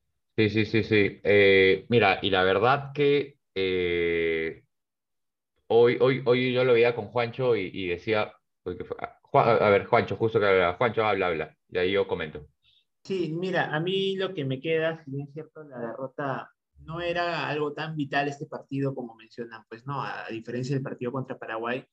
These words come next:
Speaker 2: pero me quedo con la tranquilidad de que Perú, faltando una fecha para que acaben las eliminatorias,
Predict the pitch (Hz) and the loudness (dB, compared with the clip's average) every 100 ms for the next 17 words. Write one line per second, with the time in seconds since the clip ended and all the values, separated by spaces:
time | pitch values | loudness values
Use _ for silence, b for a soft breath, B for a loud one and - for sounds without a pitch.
0 | _ _ _ _ 131 131 127 123 - 139 | _ _ _ _ -2 0 0 -4 -8 -6
1 | 139 185 190 190 165 143 135 131 131 135 | -2 -2 -2 -2 -4 -2 -2 -2 -2 0
2 | 151 156 151 - 127 156 170 170 123 120 | 2 0 -4 -6 -4 -2 -4 -4 -8 -6
3 | 135 143 143 135 131 147 135 160 135 123 | -6 -8 -8 -10 -6 -6 -6 -10 -8 -8
4 | 113 - 127 131 135 123 123 117 - 143 | -8 -4 -2 -2 -6 -12 -12 -10 -10 -6
5 | 151 175 - | -6 -8 -16